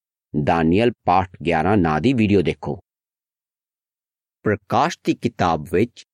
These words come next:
ਸਰਬ ਸ਼ਕਤੀਮਾਨ ਪਰਮੇਸ਼ਵਰ ਦੇ ਮਹਾਨ ਦਿਨ ਤੇ ਹੋਣ ਵਾਲੇ ਯੁੱਧ ਬਾਰੇ ਵੀ ਦੱਸਿਆ ਗਿਆ ਹੈ। ਪ੍ਰਕਾਸ਼ ਦੀ ਕਿਤਾਬ ਸੋਲਾਂ, ਚੌਦਾਂ ਤੇ ਸੋਲਾਂ।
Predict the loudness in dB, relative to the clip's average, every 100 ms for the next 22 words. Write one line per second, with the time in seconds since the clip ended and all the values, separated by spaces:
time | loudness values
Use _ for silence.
0 | _ -12 -2 0 0 0 -6 -4 -2 0
1 | 0 0 0 0 0 0 -2 0 2 2
2 | 0 0 2 2 2 2 0 0 -2 0
3 | 2 2 2 2 2 2 0 0 0 0
4 | 2 2 0 -2 -2 0 0 0 0 -2
5 | -6 -8 _ _ _ _ _ -4 -4 0
6 | 0 0 -2 -4 -2 -2 0 0 -2 -12
7 | -10 -2 0 0 -2 -4 _ _ _ _
8 | _ -2 0 0 0 0 -2 -2 -2 -2